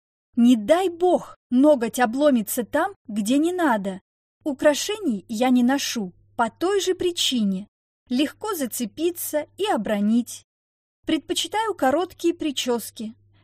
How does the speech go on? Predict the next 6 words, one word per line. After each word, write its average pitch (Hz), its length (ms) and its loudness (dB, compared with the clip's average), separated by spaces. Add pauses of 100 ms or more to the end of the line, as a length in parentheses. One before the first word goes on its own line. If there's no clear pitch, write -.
(100)
Так 392 200 -4
проще 285 420 -2
пользоваться 233 540 -2
париками. 269 680 -2 (540)
Избегаю 262 720 2
макияжа, 254 960 0